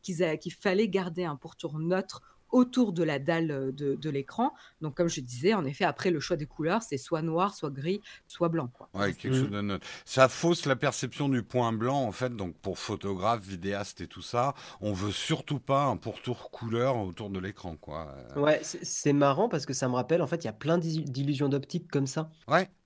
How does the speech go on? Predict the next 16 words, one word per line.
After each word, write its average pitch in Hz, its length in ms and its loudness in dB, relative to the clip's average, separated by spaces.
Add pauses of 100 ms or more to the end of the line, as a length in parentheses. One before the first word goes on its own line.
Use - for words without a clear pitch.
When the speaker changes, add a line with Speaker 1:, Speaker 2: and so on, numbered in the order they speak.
Speaker 3:
Où, 147 200 0
euh, 139 500 6
tu 147 220 8
as 143 80 12
l'impression 160 400 8
que 175 100 6
deux 143 220 8
couleurs, 190 440 6
t'as 139 140 6
deux 165 180 8
carrés, 185 440 8
euh, 139 80 6
entourés 160 400 4
de 151 80 4
couleurs 143 320 2
différentes, 139 560 0